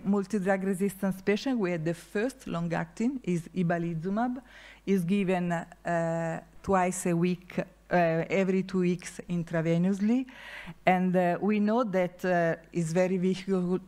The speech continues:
to have, uh, ibalizumab in Europe now, but we have patients treated with ibalizumab.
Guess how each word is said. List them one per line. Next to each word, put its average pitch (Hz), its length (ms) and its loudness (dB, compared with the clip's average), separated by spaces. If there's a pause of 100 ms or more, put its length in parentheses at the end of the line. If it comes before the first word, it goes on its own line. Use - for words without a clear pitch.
(160)
to 170 300 -4
have, 175 320 0
uh, 170 220 2
ibalizumab 175 840 2
in 170 160 2
Europe 175 460 0
now, 175 540 0
but 180 320 -2
we 202 180 2
have 240 360 2
patients 170 540 -2
treated 170 420 0
with 170 200 0
ibalizumab. 180 920 0